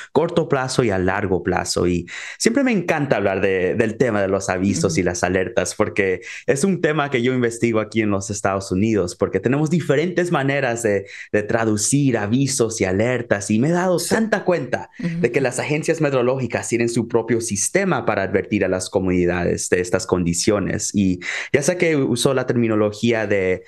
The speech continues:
Speaker 1: aviso y alerta? ¿Qué, como qué tipo de avisos meteorológicos reciben los chilenos en esa manera?
Speaker 3: Ajá, acá hay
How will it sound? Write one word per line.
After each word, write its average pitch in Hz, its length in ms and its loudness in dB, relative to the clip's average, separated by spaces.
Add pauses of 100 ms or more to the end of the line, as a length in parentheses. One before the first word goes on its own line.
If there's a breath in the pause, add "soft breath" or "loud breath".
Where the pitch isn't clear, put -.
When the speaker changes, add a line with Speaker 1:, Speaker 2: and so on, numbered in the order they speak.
(160)
Speaker 1:
aviso 113 520 2
y 104 80 4
alerta? 101 500 0
¿Qué, 143 160 0
como 156 280 0
qué 226 120 0
tipo 233 300 0
de 151 80 2
avisos 135 360 -2
meteorológicos 113 580 0
reciben 110 560 0
los 92 140 -2
chilenos 92 520 0
en 87 100 0
esa 87 180 -2
manera? 87 520 -2 (1600 loud breath)
Speaker 3:
Ajá, 107 340 0
acá 175 220 4
hay 202 340 4